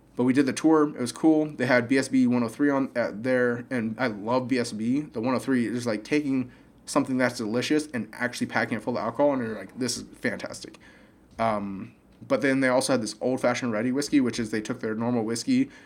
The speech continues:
and aged it in some kind of orange barrels, but I don't know what it was. There must have been, like, an orange vodka in there or something.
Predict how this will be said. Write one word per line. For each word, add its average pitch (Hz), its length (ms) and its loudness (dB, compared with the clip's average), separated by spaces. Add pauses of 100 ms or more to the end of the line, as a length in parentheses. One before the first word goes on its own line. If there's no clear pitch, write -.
(180)
and 107 240 -4 (140)
aged 131 340 -2
it 131 120 0
in 110 380 -4 (1500)
some 151 320 -4
kind 160 180 0
of - 140 -4
orange 117 340 -2
barrels, 98 320 -4
but 117 100 -6
I 127 40 -2
don't 135 160 -4
know 139 100 2
what 123 220 0
it 107 40 -2
was. 104 240 -4
There 123 100 -2
must 147 180 2
have 156 60 -6
been, 143 100 2
like, 123 100 0
an 117 140 -4
orange 117 280 -2
vodka 110 380 -4
in 143 100 -2
there 139 140 -4
or 139 60 -4
something. 147 440 -6